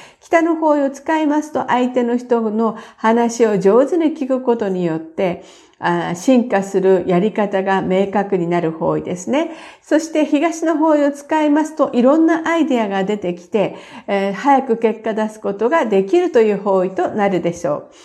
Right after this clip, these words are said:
南の方位を使いますと、えー、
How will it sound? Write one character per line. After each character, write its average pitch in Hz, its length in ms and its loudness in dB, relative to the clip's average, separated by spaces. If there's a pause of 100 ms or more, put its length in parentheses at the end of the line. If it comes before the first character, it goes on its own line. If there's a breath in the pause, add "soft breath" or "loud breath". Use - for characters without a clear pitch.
(160 loud breath)
南 311 340 4
の 320 140 0
方 294 240 4
位 254 80 4
を 254 80 0
使 302 260 0
い 294 80 2
ま 285 160 2
す - 140 -10
と、 262 320 -2 (1700 soft breath)
え 185 360 0
ー、 - 120 -10